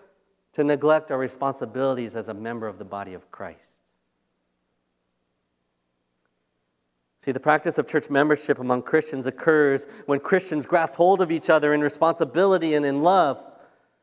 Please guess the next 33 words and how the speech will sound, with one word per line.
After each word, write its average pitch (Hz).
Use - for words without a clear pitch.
By 170
identifying 190
ourselves 165
with 151
a 143
particular 175
local 160
church, 160
we 190
are 190
telling 208
one 202
another, 208
we 220
are 190
telling 220
the 170
pastors, 233
the 196
leadership, 247
not 233
just 254
that 220
we 208
commit 208
to 175
them, 156
but 190
that 214
we 220
commit 226
to 226
them 214